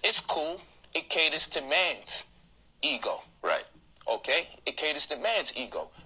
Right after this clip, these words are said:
Speaker 1: But if we go into our, our original archetype of conception via Africa, we're gonna see,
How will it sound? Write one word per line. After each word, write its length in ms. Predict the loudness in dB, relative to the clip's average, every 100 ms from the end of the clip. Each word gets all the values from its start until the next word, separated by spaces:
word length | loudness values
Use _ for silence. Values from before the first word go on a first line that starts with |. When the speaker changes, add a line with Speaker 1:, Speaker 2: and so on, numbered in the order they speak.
| -6
Speaker 1:
But 80 |
if 100 | -4 -2
we 140 | -2
go 240 | 2 2 2
into 220 | -2 2
our, 300 | 4 4 2 -12 -20 -20 -20 -20 0 6
our 340 | 6 6 2 0
original 380 | 0 2 2 4
archetype 560 | 2 2 -4 0 -2 -2
of 120 | -10
conception 600 | -10 -6 -2 0 0 -4 -6 -20 -20 -20 -20 -12
via 240 | -2 4 4 4 4
Africa, 380 | 2 -6 -8 -12 -16 -20 -10
we're 140 | -4 2
gonna 220 | 4 4
see, 340 | 4 4 2